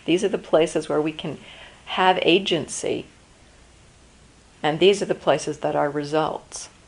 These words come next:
Wisdom's an interesting one. It's kind of in, in the balance. The first two kinds of wisdom that I talked about at the beginning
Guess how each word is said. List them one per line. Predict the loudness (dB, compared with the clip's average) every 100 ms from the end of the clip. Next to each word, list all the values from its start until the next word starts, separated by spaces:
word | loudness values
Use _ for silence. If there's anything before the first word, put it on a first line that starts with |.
| _ -20 -20 _ -20 -20 -20 -20 -20 -20 _ -20 -20 -6
Wisdom's | 6 6 8 4 4
an | 2
interesting | 2 0 -4 -2 -2
one. | -2 -8
It's | -12
kind | -6 -2 -2
of | -4 -8 -20 -20 -4
in, | -2 -2 -4
in | -2 0
the | 0
balance. | 2 2 2 -2 -8
The |
first | -8 6 6 6 -2
two | -4
kinds | 0 -2 -2 -4
of | -6 -2
wisdom | -2 -2 -6 -8 -8 -16 _ -20 -20 -20 -8
that | -6
I | -2
talked | -2 -2 -4
about | -4 -4
at | -4
the | -6
beginning | -8 -8 -4 -4 -4 -8